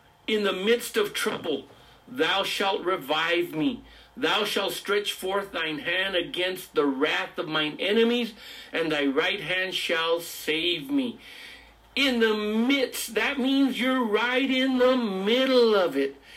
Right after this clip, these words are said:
In the midst of trouble, God will revive you. In the midst of trouble, God shall stretch forth his hand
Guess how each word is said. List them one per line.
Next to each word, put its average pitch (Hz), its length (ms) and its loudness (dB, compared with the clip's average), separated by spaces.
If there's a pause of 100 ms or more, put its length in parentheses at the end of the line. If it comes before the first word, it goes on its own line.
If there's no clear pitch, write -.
(200)
In 214 280 0
the 180 160 4
midst 220 580 -4
of 262 180 -2
trouble, 151 600 0 (760)
God 190 500 0
will 185 360 0
revive 160 760 -4
you. 127 300 -4 (440)
In 240 220 2
the 220 100 4
midst 247 460 0
of 277 180 -4
trouble, 185 560 2 (520)
God 220 420 0
shall 175 320 0
stretch 208 440 -2
forth 202 460 0
his 190 280 -6
hand 208 760 -2